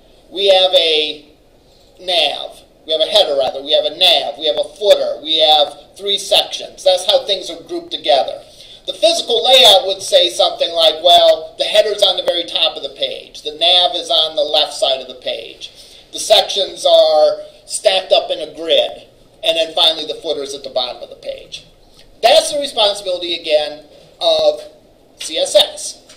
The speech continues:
that and any other aspect of the appearance. And then finally, the behavior, the interactivity, is what comes from JavaScript.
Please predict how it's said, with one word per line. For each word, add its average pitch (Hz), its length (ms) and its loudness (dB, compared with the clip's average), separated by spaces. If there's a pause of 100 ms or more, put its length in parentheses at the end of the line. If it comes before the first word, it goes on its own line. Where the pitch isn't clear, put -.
that 190 380 2
and 170 260 -8
any 214 300 -2 (220)
other 185 180 2 (160)
aspect 160 340 -6
of 147 60 -14
the 143 100 -10
appearance. - 800 -16 (360)
And 208 140 2
then 214 220 2
finally, 254 760 2
the 180 100 -8
behavior, 190 840 -4 (120)
the 156 120 -10
interactivity, 175 960 -6 (560)
is 151 160 -4
what 151 240 -2
comes 151 260 -2
from 139 120 -18
JavaScript. - 800 -10